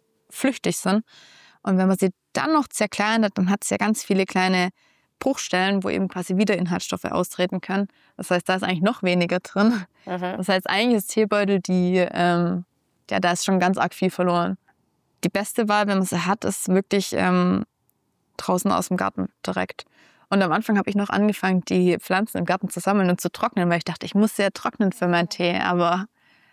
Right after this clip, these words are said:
Speaker 1: das ist tatsächlich, das war für mich so ein bisschen mindblowing. Super simpel, aber, und eigentlich super
Speaker 2: Stimmt.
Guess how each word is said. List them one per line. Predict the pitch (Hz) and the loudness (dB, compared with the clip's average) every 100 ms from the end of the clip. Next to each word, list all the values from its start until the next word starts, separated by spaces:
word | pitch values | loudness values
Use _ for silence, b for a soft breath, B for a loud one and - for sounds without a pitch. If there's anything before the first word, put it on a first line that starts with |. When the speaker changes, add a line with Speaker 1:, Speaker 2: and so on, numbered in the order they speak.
| b - | b -4
Speaker 1:
das | 196 | 2
ist | 196 - | 2 2
tatsächlich, | 196 - 190 - 190 180 | -4 0 -2 0 0 0
das | 185 185 | -2 0
war | 190 | 2
für | 196 | 4
mich | 196 185 | 4 2
so | 180 | 0
ein | |
bisschen | 170 175 175 165 | 0 -2 0 0
mindblowing. | 170 - 170 165 170 170 - _ - | 0 0 -2 0 -2 -4 -6 _ -14
Super | - 240 240 | -6 -2 -2
simpel, | - 214 220 - 214 - | 0 0 0 0 0 0
aber, | 190 190 185 185 185 | 0 2 0 0 -4
und | - - | -8 -4
eigentlich | 202 233 - | -2 0 0
super | 214 190 | 0 2
Speaker 2:
Stimmt. | 185 | 2